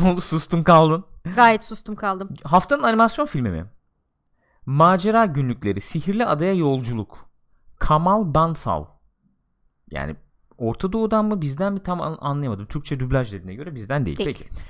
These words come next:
Speaker 1: Eğer babanız dünyanın kayıp köşelerini çizen efsanevi ve macera perest bir kaşifse,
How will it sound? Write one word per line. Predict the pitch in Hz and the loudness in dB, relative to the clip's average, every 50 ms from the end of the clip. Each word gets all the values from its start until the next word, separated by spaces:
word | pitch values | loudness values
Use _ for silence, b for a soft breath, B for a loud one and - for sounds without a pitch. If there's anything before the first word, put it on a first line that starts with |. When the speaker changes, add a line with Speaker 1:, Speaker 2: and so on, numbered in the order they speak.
| b b b | b b b
Speaker 1:
Eğer | - 175 208 247 233 196 160 | 0 2 2 2 2 2 2
babanız | 165 156 185 190 180 147 120 | 2 2 2 0 -2 -4 -4
dünyanın | 123 143 156 170 170 175 165 | -4 -2 -2 -2 -2 -2 -4
kayıp | 143 - 139 156 190 190 - | -2 -2 -2 -2 -2 -2 -4
köşelerini | - 131 - - 113 110 110 104 104 - | -8 -6 -6 -4 -4 -4 -4 -6 -8 -10
çizen | - - 104 113 101 98 - | -12 -8 -6 -6 -6 -6 -6
efsanevi | - 98 101 - - 131 123 127 139 151 175 226 277 254 220 | -6 -6 -6 -6 -4 -4 -2 -2 -2 -2 -4 -4 -4 -2 -2
ve | 185 | 0
macera | 175 165 160 156 156 143 156 165 165 165 160 - | 2 2 2 2 2 2 2 2 2 2 0 0
perest | - 151 151 151 - - - | 0 0 0 0 -2 -4 -4
bir | 120 104 | -4 -4
kaşifse, | - - - 107 98 95 - - 98 - - - - 65 - | -4 -2 0 2 2 2 2 0 -2 -2 0 0 0 0 -2